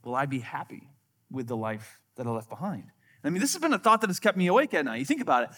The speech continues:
A thousand years into eternity, we'll hopefully hang out. We'll call it, like, a little maybe bridge reunion up there.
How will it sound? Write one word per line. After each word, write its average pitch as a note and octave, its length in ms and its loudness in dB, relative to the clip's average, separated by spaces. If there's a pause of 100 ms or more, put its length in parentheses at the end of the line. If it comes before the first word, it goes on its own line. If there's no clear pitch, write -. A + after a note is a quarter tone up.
A - 80 0
thousand A#3+ 460 6
years A#3+ 200 4
into A3 180 4
eternity, E3+ 640 0 (180)
we'll F#3 220 4
hopefully G#3+ 320 2
hang F#3 220 2
out. F#3 100 4
We'll C3 80 -6
call F3+ 140 0
it, - 40 -4
like, F3 120 -2
a - 20 -4
little E3 180 0
maybe C#3+ 200 -2
bridge D#3+ 360 -4
reunion E3 520 -2
up G#2+ 160 -10
there. G2+ 280 -4